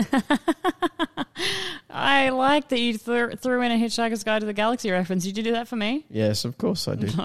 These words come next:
Speaker 1: Nice,
Speaker 2: I've
Speaker 1: thanks,
Speaker 2: never
Speaker 1: babe.
Speaker 2: read the books, so. <laughs>
Speaker 1: I know. You should read them. That's ridiculous.
Speaker 2: The movie's great.
Speaker 1: Uh,
Speaker 2: Everybody who's read the books hates the movie, but
Speaker 1: Mm.
Speaker 2: I think it's quite good.
Speaker 1: That's it. I liked what you said there. And, uh, also, <clears throat> yeah, it is kinda nice when people help, uh, traveling to Canada, or they help you and, you know, maybe do things like offer you their room or things like that. Um,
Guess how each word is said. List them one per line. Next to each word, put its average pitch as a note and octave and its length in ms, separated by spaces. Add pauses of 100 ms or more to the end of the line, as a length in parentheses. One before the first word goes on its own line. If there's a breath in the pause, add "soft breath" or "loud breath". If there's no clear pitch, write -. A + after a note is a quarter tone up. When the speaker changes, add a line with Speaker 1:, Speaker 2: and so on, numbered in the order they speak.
(100)
Speaker 1:
Nice, D#3 260
Speaker 2:
I've B2 140
Speaker 1:
thanks, B2 120
Speaker 2:
never B2 200
Speaker 1:
babe. A#2+ 80
Speaker 2:
read B2 180
the A#2+ 60
books, B2 380
so. - 200 (120)
<laughs> - 80
Speaker 1:
I E3 200
know. D3+ 460 (120)
You D3 200
should C#3 180
read B2+ 180
them. A#2 140
That's B2 160
ridiculous. B2+ 480
Speaker 2:
The - 80
movie's B2+ 280
great. D2+ 340 (200)
Speaker 1:
Uh, F#3 460 (260 loud breath)
Speaker 2:
Everybody A#2 380
who's F#2+ 120
read G2+ 160
the F#2 60
books G2 280
hates G2 320
the G2 100
movie, G2 380
but - 160
Speaker 1:
Mm. F#2+ 80
Speaker 2:
I G#2 80
think - 240
it's - 100
quite - 260
good. - 180
Speaker 1:
That's D#4+ 200
it. F#3+ 260
I D3 220
liked A#3 240
what G#3 80
you E3+ 60
said F3+ 240
there. D#3 180
And, D3 120
uh, D3 180
also, E3+ 360
<clears throat> - 380
yeah, A3 460
it G#3 160
is C#4 160
kinda D4+ 180
nice D#3 260
when D3 280
people D3+ 260
help, C#3+ 340
uh, C3+ 240
traveling C#3 420
to - 60
Canada, C#3 320
or B2+ 60
they C3 140
help C#3 220
you C3+ 100
and, C3 120
you C3 100
know, B2+ 120
maybe B2 200
do B2+ 120
things B2+ 220
like B2 160
offer A#2+ 180
you B2 60
their A#2+ 160
room A#2+ 260
or A#2 60
things B2 180
like B2 140
that. A#2+ 160
Um, E3+ 280